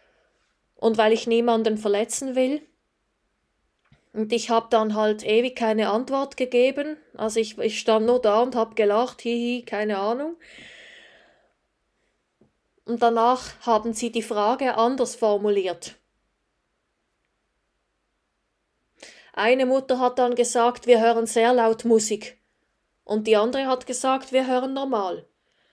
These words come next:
Als ich darauf immer noch nicht antwortete, hat mich eine Mutter konkret gefragt, „Möchtest du lieber laute Musik haben oder lieber normale?“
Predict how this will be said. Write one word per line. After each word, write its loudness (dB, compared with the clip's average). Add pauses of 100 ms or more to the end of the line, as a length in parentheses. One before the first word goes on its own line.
(640)
Als 2
ich -8
darauf 0
immer 0
noch -6
nicht -8
antwortete, -2
hat 0
mich -12 (100)
eine 2
Mutter -2
konkret -2
gefragt, -4
„Möchtest 0
du 0
lieber 0
laute 0
Musik -2
haben -2 (380)
oder 2
lieber 0
normale?“ -2